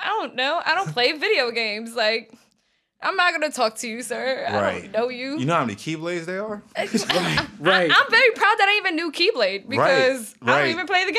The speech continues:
Speaker 1: game.
Speaker 2: Oh, man. It
Speaker 1: I couldn't remember the name of the game, but I said Keyblade.
Speaker 2: Why are you getting, getting defensive over that? It's, I
Speaker 1: But
Speaker 2: said
Speaker 1: you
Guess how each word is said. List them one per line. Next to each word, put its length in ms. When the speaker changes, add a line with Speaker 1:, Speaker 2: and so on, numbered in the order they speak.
Speaker 1:
game. 180
Speaker 2:
Oh, 280
man. 380
It 180
Speaker 1:
I 120
couldn't 240
remember 260
the 100
name 200
of 60
the 60
game, 300
but 160
I 100
said 220
Keyblade. 580
Speaker 2:
Why 220
are 20
you 160
getting, 500
getting 160
defensive 640
over 260
that? 360
It's, 280
I 60
Speaker 1:
But 100
Speaker 2:
said 80
Speaker 1:
you 100